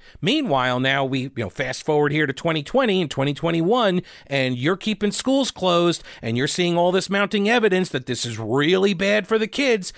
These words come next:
and you're like, "But I don't wanna go." Well, then do something else. Do something else. This gets to, this gets to a class thing, too, by the way. There's embedded in all of this,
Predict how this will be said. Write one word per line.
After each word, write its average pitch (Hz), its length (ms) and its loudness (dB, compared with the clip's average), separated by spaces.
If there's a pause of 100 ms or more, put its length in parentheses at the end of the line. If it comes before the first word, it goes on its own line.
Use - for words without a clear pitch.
(140)
and 147 120 -4
you're 165 120 2
like, 190 180 0
"But 294 120 0
I 359 140 0
don't 359 200 4
wanna 339 280 2
go." 339 400 2 (200)
Well, 165 140 2
then 151 360 -2
do 233 240 2
something 208 720 0
else. - 640 -2 (720)
Do 233 180 2
something 220 440 0
else. 233 200 0 (180)
This 240 180 -2
gets - 300 -2
to, 220 260 -2 (260)
this 339 180 0
gets - 240 -2
to 185 160 0
a 143 40 -2
class 180 500 -2
thing, 113 320 -2
too, 139 280 0
by 101 160 -2
the 95 100 -6
way. 98 140 -2
There's 190 300 2
embedded 190 560 0
in 156 120 0
all 139 320 0
of 120 120 -2
this, 110 340 -2